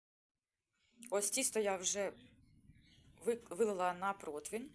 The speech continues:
Ставлю в розігріту духовку до ста восьмидесяти градусів на хвилин двадцять-двадцять п'ять.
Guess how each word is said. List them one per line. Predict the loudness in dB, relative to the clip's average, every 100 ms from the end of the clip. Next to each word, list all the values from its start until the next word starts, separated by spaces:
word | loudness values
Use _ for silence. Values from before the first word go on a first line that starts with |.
| -20 -20 -20 -2
Ставлю | 4 6 6 4
в | -4
розігріту | -2 -2 -2 -4 -6
духовку | -10 -6 -6 -6 -4 -4
до | -2 0 2
ста | 4 4
восьмидесяти | 4 2 -2 -2 -2 -2
градусів | -6 -6 0 -2 -2 -10 -20 -6
на | -6
хвилин | -4 -6 -2 -2 -4
двадцять-двадцять | -4 0 2 0 -6 -6 -6 -8
п'ять. | -12 -14 -14 -18